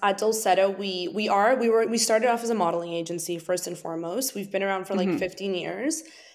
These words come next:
Speaker 1: And then as the world of influencer marketing started, like, sort of emerging, that's when we thought, "Okay, we need an influencer division." So right now we have influencer marketing, we have a sports and entertainment division. So we also represent athletes.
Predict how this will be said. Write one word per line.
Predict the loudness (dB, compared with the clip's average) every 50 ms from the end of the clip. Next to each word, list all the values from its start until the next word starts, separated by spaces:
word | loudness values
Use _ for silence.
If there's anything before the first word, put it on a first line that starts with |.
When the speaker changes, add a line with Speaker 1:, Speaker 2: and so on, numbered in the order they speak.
| _ _
Speaker 1:
And | -4 0 4
then | 4 4 4 2 0 0 2
as | 4 4 4 4 2
the | -2 -2
world | 0 2 4 4 4 4 2 0
of | 0
influencer | -2 -2 -4 -2 -2 -4 -2 -2 -2 -2 -2
marketing | -2 -2 -2 -2 -2 -2 -2 -2 -2 0
started, | 0 0 0 0 0 -2
like, | -4 -4 -4
sort | -4 -4 -2 -2 -2
of | 0 -2
emerging, | -2 -2 -4 -4 -4 -4 -2 0 0 2 0 -2 -4 -6 -12 -20 _ _ -4
that's | 0 2 2 2 0 -2
when | -2 0
we | 0 0
thought, | 0 0 0 0
"Okay, | -2 -2 -2 -2
we | -2 0
need | 0 0 0 0
an | 0 0
influencer | -2 -6 -6 -6 -6 -6 -6 -6 -4 -6
division." | -4 -2 -2 -4 -2 -2 -2 -2 -2
So | -2 -2 0 0
right | 2 0 0 2
now | 2 0 2 2
we | 0 0
have | 0 0 0 0 0 -2
influencer | -2 -4 -6 -6 -4 -4 -4 -4 -2 -4 -4 -4
marketing, | -4 -6 -6 -6 -6 -4 -4 -2 -4
we | -4 -4
have | -2 -2 -2 -2 -2
a |
sports | -2 -4 -4 -4 -2 -2 -2 -2 -4
and | -4 -2
entertainment | -2 -2 -4 -6 -8 -8 -8 -8 -8 -8
division. | -8 -6 -6 -4 -4 -4 -4 -4
So | -4 -2
we | 0 0
also | 2 2 0 -2 -4 -6
represent | -8 -8 -8 -10 -8 -6 -6 -6 -4
athletes. | -6 -6 -6 -4 -2 -2 0 0 -2 -4 -10 -14